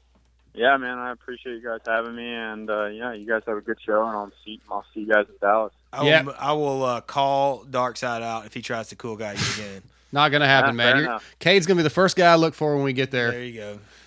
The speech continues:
Speaker 2: Sure. <laughs> All right, Cade, have a good night, buddy.
Speaker 3: Thanks, buddy.
Speaker 1: All right, you guys too.
Speaker 3: See ya,
Speaker 1: Later.
Speaker 3: Cade.
Speaker 2: Cade Clason.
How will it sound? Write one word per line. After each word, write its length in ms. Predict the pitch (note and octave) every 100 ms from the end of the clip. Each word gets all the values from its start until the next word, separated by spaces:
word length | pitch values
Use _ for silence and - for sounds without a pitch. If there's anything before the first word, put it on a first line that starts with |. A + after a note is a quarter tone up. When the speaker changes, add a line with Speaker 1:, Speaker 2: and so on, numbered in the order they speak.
| _
Speaker 2:
Sure. 720 | - - A2 A#2+ B2+ B2+ A#2 G#2+ -
<laughs> 220 | E3+ F3
All 800 | F3 E3 D#3 G#3+ A3+ A#3 - F3+
right, 200 | F3 D3+
Cade, 220 | E3+ D#3
have 140 | D#3
a 40 | D3+
good 140 | D#3
night, 180 | D3+ C3
buddy. 260 | B2+ B2 B2 _
Speaker 3:
Thanks, 180 | D3+ D#3+
buddy. 300 | D#3 D#3+ D#3 - _ -
Speaker 1:
All 100 | B2
right, 100 | A#2
you 140 | A#2 B2
guys 140 | A#2 -
too. 140 | A2+ G2+
Speaker 3:
See 160 | - D3
ya, 60 | C#3+
Speaker 1:
Later. 80 |
Speaker 3:
Cade. 240 | C3+ C3+ A2+ _ _ _ _ _ _ _ _ _ _ _ _ _ _ _ - C6 A#4 - _ _ _ _
Speaker 2:
Cade 260 | - G2+ F2+
Clason. 480 | - A2 A2 F#2